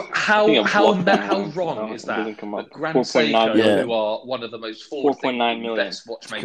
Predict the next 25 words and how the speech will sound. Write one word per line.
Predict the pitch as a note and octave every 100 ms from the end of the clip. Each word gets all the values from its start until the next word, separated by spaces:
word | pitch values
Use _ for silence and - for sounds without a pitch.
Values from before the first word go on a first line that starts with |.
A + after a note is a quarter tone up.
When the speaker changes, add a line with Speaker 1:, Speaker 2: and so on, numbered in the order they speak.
| A2+
Speaker 1:
in | A2
Speaker 3:
Crazy. | G#2
Speaker 1:
the | A2
world, | A2+ F2+ F#2+ -
invented, | A2 A#2+ A#2 - A2 G2+ - - _ _ _ _
you | B2
know, | F2+ G#2 A#2
have | A2+ A2
done | A#2
so | A2+ D3
many | B2+ A2+
amazing | A2+ A2 G#2+
things, | A#2+ G#2 F2 F#2+ - - _ _ -
have, | G#2+ G2+ - _ _ _ _ _ _ _ -
what, | A2+ F2+
like, | F#2 F#2 - _ _ _ _ _ _ _ _
uh, | G2 - F2 B2+ C3
you | A#2+
know, | F2+
a | F2
fraction. | - - D#3 - - - F2+ F#2 - _ - - -
Of... | - _ _ _ _ _ _ _ _ _ _ _ _ _ _ _ _ _ _ _ _ _ _ _ _ _ _ _ _ _ _ _ _ _ _ _ _ _ _
Speaker 2:
Pretty | - F#3
funny. | - F#3 B2
So | -